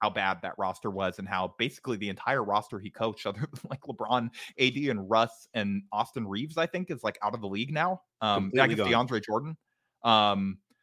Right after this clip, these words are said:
Speaker 1: you know, and
Speaker 2: Miraculously.
Speaker 1: Yeah,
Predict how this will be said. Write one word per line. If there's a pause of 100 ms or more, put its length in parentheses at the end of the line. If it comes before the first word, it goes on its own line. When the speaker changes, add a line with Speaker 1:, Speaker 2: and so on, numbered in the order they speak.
(260)
Speaker 1:
you
know, (340)
and
Speaker 2:
Miraculously. (960)
Speaker 1:
Yeah,